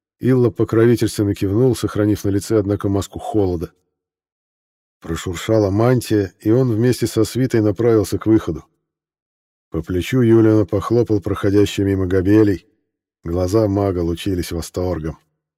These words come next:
Дигора же смолчал, лишь ускорил шаг, чтобы не отставать от хозяина. Ему очень претила мысль, что его сосед по комнате в шаге от того, чтобы стать его хозяином.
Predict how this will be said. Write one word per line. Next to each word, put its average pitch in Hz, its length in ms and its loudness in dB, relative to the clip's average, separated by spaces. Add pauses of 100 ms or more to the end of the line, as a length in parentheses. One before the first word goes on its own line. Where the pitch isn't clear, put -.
(640)
Дигора 110 420 0
же 104 100 -2
смолчал, 117 540 -2
лишь 90 220 -6
ускорил 110 360 4
шаг, 117 300 0
чтобы 95 240 -4
не 101 60 2
отставать 101 460 0
от 92 100 -6
хозяина. 98 540 2 (340)
Ему 113 480 -2
очень 113 340 0
претила 92 540 -2
мысль, 107 360 -2
что - 220 -8
его 98 140 -2
сосед - 480 -6
по 104 120 -4
комнате 107 440 -4
в - 100 -12
шаге 107 400 0
от 85 100 -10
того, 92 220 -4
чтобы 90 240 -8
стать 92 300 -4
его 92 160 -2
хозяином. 85 640 -4